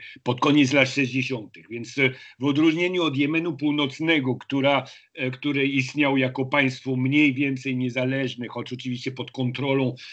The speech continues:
e, kolonializmu, e, przez długi czas, do momentu rewolucji lat sześćdziesiątych, kiedy E-, Egipt Nasera, em, poparł Republikę Jemeńską. Em,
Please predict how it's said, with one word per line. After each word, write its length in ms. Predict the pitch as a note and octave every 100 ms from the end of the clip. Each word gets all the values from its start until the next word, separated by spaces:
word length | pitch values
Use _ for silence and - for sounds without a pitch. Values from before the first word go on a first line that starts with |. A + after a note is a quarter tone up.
| -
e, 140 | C3 B2+
kolonializmu, 1040 | C3+ C3 B2+ B2 A#2+ A#2 F#2+ B2 F#3 A3 - - _
e, 220 | D#3 C#3
przez 240 | C3+ C3 B2+
długi 300 | C#3 B2+ B2
czas, 280 | E3 E3
do 140 | C3 E3
momentu 480 | E3 D#3+ D#3+ E3 D3
rewolucji 580 | C#3 C#3+ C#3+ C3 D3+
lat 220 | C#3 C3 -
sześćdziesiątych, 680 | C3 B2+ B2+ C#3 C3+ C3
kiedy 300 | C3 B2+ C3
E-, 220 | B2+ A#2+ B2+
Egipt 400 | C3 C3+ C3 B2+
Nasera, 640 | C3 A#2 C#3+ C3 B2+ A#2+ - - _
em, 400 | - B2 B2 B2+ B2+ C3
poparł 540 | C3+ C3 C#3 B2+ B2+
Republikę 720 | B2 B2+ B2+ C3 B2 B2 B2+
Jemeńską. 800 | B2 A#2+ A#2 G#2+ - - D#3+ G3+ - - - -
Em, 360 | C#3+ C#3 C#3+